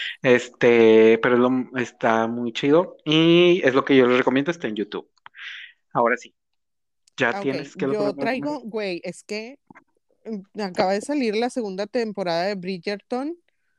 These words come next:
Speaker 1: Ujú.
Speaker 2: y eso es lo que voy a recomendar porque, santo Dios, está muy buena esa serie. Si les
Speaker 1: ¿De qué
Speaker 2: gustan las
Speaker 1: trata?
Speaker 2: ondas de época,
Speaker 1: No, guácala.
Speaker 2: pues ahí está,
Speaker 1: Ay,
Speaker 2: a
Speaker 1: no
Speaker 2: ti
Speaker 1: te
Speaker 2: no te
Speaker 1: creas.
Speaker 2: va a gustar.
Speaker 1: Yo
Speaker 2: Ah, a ti
Speaker 1: sé.
Speaker 2: no te va a gustar porque es bien amargada.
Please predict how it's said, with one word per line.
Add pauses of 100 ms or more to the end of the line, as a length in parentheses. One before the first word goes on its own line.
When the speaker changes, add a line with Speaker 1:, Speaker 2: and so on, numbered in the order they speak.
(440)
Speaker 1:
Ujú.
Speaker 2:
y
eso
es
lo
que
voy
a
recomendar
porque,
santo
Dios,
está (400)
muy
buena
esa
serie. (460)
Si
les
Speaker 1:
¿De
qué
Speaker 2:
gustan
las
Speaker 1:
trata?
Speaker 2:
ondas
de
época, (680)
Speaker 1:
No, (260)
guácala. (420)
Speaker 2:
pues
ahí
está,
Speaker 1:
Ay,
Speaker 2:
a
Speaker 1:
no
Speaker 2:
ti
Speaker 1:
te
Speaker 2:
no
te
Speaker 1:
creas.
Speaker 2:
va
a
gustar.
Speaker 1:
Yo (240)
Speaker 2:
Ah,
a
ti
Speaker 1:
sé.
Speaker 2:
no
te
va
a
gustar
porque
es
bien
amargada.